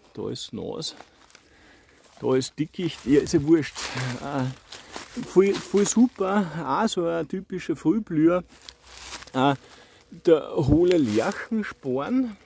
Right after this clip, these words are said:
leider auch wieder giftig, nichts zum Essen, obwohl es so ein verführerisches Grün gibt. Und da sehen wir, da ist hinten ist gerade eine Biene als Bestäuber unterwegs. Ähm, und bei dem finde ich immer am, am tollsten, weil das ist was, was man ziemlich schnell,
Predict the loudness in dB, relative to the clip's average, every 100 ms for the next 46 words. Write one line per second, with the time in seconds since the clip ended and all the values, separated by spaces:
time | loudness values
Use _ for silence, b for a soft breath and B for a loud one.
0 | -4 2 2 2 0 0 0 0 0 0
1 | 0 0 0 2 2 0 -2 -2 -6 -8
2 | -6 -2 0 0 -4 -14 -6 -2 -2 0
3 | -2 -4 -10 -10 0 2 2 0 -2 -2
4 | -6 -6 2 4 4 0 -6 -12 -2 2
5 | 2 0 -6 -12 B B B B B B
6 | -8 -2 -2 0 0 0 0 0 -2 -4
7 | -6 -8 -8 -8 -6 -4 -6 -8 -8 -6
8 | -4 -6 -4 -2 -2 -2 -4 -8 -12 -2
9 | 0 2 0 0 -2 -2 -4 -8 B B
10 | B B -6 -2 -4 0 0 4 4 4
11 | 2 0 2 0 0 2 2 2 2 0
12 | -2 -2 0 0 2 0 -8 -4 -2 -2
13 | -4 -6 -6 -2 -2 0 0 -2 -2 -2
14 | -2 0 -2 -4 -2 0 2